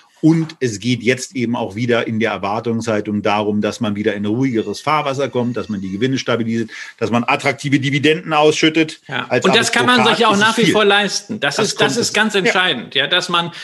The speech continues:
Speaker 2: äh, sicherlich nicht mehr von zehn Prozent Dividenden ausgehen kann, äh, jährlich, äh, im Wachstum. Aber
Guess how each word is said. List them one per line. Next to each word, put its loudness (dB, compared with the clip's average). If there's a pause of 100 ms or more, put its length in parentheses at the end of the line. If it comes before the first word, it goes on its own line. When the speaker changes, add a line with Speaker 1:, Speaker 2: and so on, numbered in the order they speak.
(120)
Speaker 2:
äh, -2
sicherlich 2
nicht -2
mehr -2
von -4
zehn 0
Prozent -2
Dividenden -4
ausgehen -4
kann, -2 (300)
äh, 0
jährlich, -2
äh, -2
im -8
Wachstum. -4
Aber 2